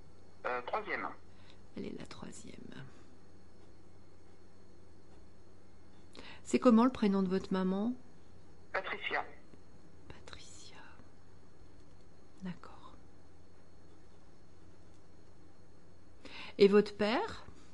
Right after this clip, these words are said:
Speaker 1: Euh, son prénom ?
Speaker 2: Alors son prénom et puis sa place dans sa famille ?
Speaker 1: Alors son prénom André.
Speaker 2: Mhm.
Speaker 1: Et, euh, sa place dans la famille, donc il était, euh, deuxième parce qu'il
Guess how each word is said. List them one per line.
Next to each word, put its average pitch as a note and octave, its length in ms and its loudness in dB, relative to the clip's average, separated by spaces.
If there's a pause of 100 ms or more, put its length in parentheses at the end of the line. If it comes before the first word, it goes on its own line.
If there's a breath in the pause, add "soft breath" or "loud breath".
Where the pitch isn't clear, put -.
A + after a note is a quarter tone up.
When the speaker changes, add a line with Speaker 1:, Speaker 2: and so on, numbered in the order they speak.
(1600)
Speaker 1:
Euh, D3 80 0
son F3 120 0
prénom ? A3+ 220 0 (800 loud breath)
Speaker 2:
Alors F3 260 12
son A3 140 12
prénom A3 320 12
et G3+ 80 12
puis G3+ 140 4
sa G3+ 140 8
place G3+ 260 6
dans F#3+ 100 8
sa F#3+ 160 4
famille ? G3+ 460 6 (720)
Speaker 1:
Alors - 200 4
son G#3+ 100 0
prénom G3 320 -2 (180)
André. F#3+ 400 2 (800)
Speaker 2:
Mhm. E3 300 2 (560 loud breath)
Speaker 1:
Et, D3 40 -4
euh, C3+ 760 -2 (160)
sa A#2+ 120 -2
place F3+ 400 -2
dans E3+ 120 0
la D#3+ 120 -2
famille, E3 480 -4
donc F3 200 -6 (140)
il D3+ 120 -4
était, E3 500 -4
euh, C#3 280 -4
deuxième F3 500 -4
parce - 200 -2
qu'il C#3+ 160 -4